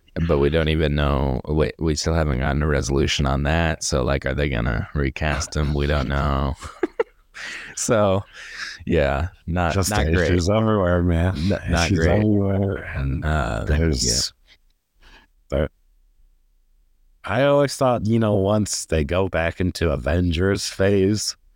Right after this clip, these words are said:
Speaker 2: you know, that'll kinda fix it, and, you know, maybe all these characters aren't really that inter-, like, interesting on their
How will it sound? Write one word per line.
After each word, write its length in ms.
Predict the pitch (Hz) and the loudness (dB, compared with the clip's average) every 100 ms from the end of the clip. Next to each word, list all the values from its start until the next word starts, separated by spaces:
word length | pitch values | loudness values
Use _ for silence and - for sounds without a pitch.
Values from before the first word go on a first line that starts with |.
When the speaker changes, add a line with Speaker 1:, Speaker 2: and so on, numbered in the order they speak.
| _ _ _ _ _ _ _ _ _ - | _ _ _ _ _ _ _ _ _ -6
Speaker 2:
you 160 | 76 | -2
know, 180 | 80 82 | 0 0
that'll 320 | 71 67 71 | 0 0 0
kinda 320 | 69 87 85 80 | -2 -2 -2 -2
fix 500 | - 92 - - - | -4 -6 -4 -6 -4
it, 240 | 69 57 | -4 -6
and, 400 | - 73 73 69 - _ _ _ _ _ _ _ - | -4 -2 0 -2 -6 _ _ _ _ _ _ _ -6
you 180 | 76 | -2
know, 680 | 76 73 71 67 62 60 60 - _ _ _ _ _ _ _ _ _ - | 0 0 0 0 -2 -4 -6 -12 _ _ _ _ _ _ _ _ _ -4
maybe 380 | 82 82 82 76 | 0 2 2 2
all 100 | 67 | 2
these 220 | 71 - | 0 -2
characters 560 | - 71 - 76 73 | -2 -2 -2 -2 -2
aren't 360 | 64 73 82 67 | -2 -2 -2 0
really 240 | 76 76 71 | 0 0 0
that 200 | 62 - | -2 -2
inter-, 340 | 76 73 76 71 64 - - _ | -2 0 0 -2 -4 -8 -10 _
like, 180 | 67 - | -8 -4
interesting 640 | 95 92 - 87 - 78 | -2 -2 -2 -4 -2 -2
on 240 | 69 78 73 | 0 0 0
their 180 | 71 | 0